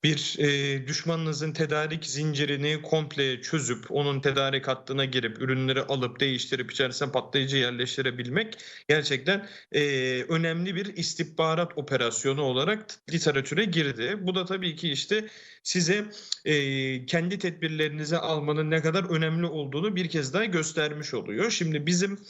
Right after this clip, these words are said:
ister telsiz konusu, ister haberleşme konusu, ister, e, tüm bu iletişim konusunda Türkiye zaten bunun uzun zamandır bilincinde. Biliyorsunuz işte Kıbrıs Barış Harekatı ile Aselsan kurulduğu zaman ilk zaten bu tipteki telsizleri yapmak için kuruluyor.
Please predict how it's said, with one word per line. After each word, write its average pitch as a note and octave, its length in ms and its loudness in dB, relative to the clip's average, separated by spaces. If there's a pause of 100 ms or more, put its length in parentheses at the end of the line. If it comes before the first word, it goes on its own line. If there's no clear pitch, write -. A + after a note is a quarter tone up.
(380)
ister F3+ 460 4
telsiz E3+ 440 2
konusu, D3 400 -2
ister D#3+ 280 0
haberleşme D3+ 640 0
konusu, D3 360 -2
ister, D3 640 0
e, C3 680 0
tüm F#3 260 -2
bu D3 240 -2 (220)
iletişim D#3 480 2
konusunda C#3 580 -2
Türkiye E3+ 360 0
zaten D#3+ 420 0
bunun D#3 280 0
uzun F3 240 2
zamandır C#3+ 540 0
bilincinde. B2+ 640 -2 (340)
Biliyorsunuz F3 560 2
işte D#3 200 0
Kıbrıs F3 320 -2
Barış F3 280 0
Harekatı D#3+ 520 0
ile D#3+ 120 0
Aselsan D3+ 540 0
kurulduğu E3 380 0
zaman F3 340 2
ilk D#3 160 0
zaten D3+ 400 0
bu D3+ 80 -4
tipteki C#3+ 400 -2
telsizleri C#3 560 2
yapmak B2+ 340 -4
için A#2+ 220 -4
kuruluyor. - 460 -6